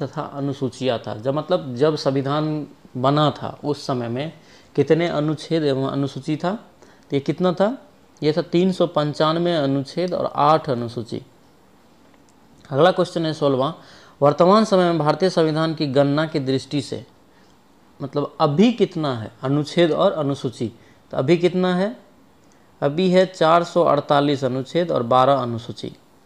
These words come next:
अगला क्वेश्चन देखते हैं हम लोग, सत्रहवाँ क्वेश्चन देखेंगे, भारतीय संविधान का कौन सा अनुच्छेद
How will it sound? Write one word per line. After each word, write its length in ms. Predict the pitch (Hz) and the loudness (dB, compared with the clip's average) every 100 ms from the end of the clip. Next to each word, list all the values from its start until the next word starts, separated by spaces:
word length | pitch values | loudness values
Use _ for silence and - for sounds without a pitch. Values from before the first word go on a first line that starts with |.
| _ _ _ _ _ _ _ _ _ _ _ _ _ _ _ _ _ _ _ _ _ _ _ _ _ _ _ _ - _ _ _ _ - - - | _ _ _ _ _ _ _ _ _ _ _ _ _ _ _ _ _ _ _ _ _ _ _ _ _ _ _ _ -20 _ _ _ _ -20 -12 -2
अगला 260 | 147 160 | 2 4
क्वेश्चन 340 | 165 170 175 170 | 4 0 -2 -2
देखते 260 | 165 165 | -2 -2
हैं 60 | 165 | -4
हम 100 | 165 | -2
लोग, 160 | 165 | -2
सत्रहवाँ 440 | 151 143 151 151 165 | -2 -2 0 0 -2
क्वेश्चन 280 | 165 170 160 | -4 -2 -2
देखेंगे, 580 | 160 165 170 214 - - - _ | -2 -2 -4 -6 -14 -20 -20 _
भारतीय 280 | 143 151 202 | 2 2 2
संविधान 340 | 196 202 202 | 0 0 0
का 80 | 202 190 | 0 -2
कौन 280 | - 175 202 | 2 4 4
सा 120 | 196 | 2
अनुच्छेद 840 | 170 156 165 156 - 156 151 113 | 2 4 2 0 0 4 4 2